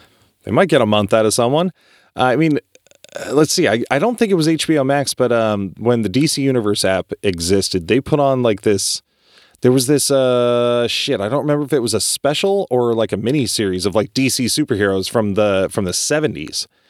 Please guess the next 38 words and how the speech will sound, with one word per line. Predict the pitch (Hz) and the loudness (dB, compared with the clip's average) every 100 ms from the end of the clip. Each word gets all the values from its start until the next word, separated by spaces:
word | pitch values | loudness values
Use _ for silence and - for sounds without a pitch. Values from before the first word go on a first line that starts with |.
| _ _ | _ _
that | 120 | 2
I'd | 117 120 | 2 2
only | 131 135 127 | 2 2 2
ever | 117 | 0
seen, | - 117 | -2 -4
like, | 107 80 | -4 -4
stills | - 135 143 104 | -4 0 0 -2
from | 90 78 | -4 -4
because | 85 95 | -2 0
they, | 110 98 - | 0 0 -2
it, | 92 85 | -4 -4
it | 85 | -6
was | 82 | -2
never | 78 82 85 | 0 2 2
on | 90 | 2
D | 101 | 0
V | 98 | 0
D | 98 147 | 0 0
or | 127 | 0
anything. | 107 120 110 | 0 0 0
But | 110 | -2
Adam | 113 143 131 | 0 0 0
West | 110 151 - | 2 0 -2
came | - 117 | -4 0
back | 113 113 | 0 0
as | 110 104 | 0 0
Batman, | 85 123 98 90 80 | 0 -2 -2 -8 -2
Ba-, | 98 98 104 | 0 2 0
uh, | |
Burt | 90 110 110 | 0 0 2
Ward | 104 113 | 2 0
as | 110 | 0
Robin. | 92 98 110 127 - _ _ _ | 0 2 2 -2 -6 _ _ _
They | - | -2
had, | 117 127 | 0 2
like, | 110 | 0
fucking | - 127 95 104 _ _ _ _ | 0 0 0 -4 _ _ _ _
Hawkman | - - 113 127 151 156 156 156 156 156 | -10 -2 -2 0 0 2 2 2 0 -2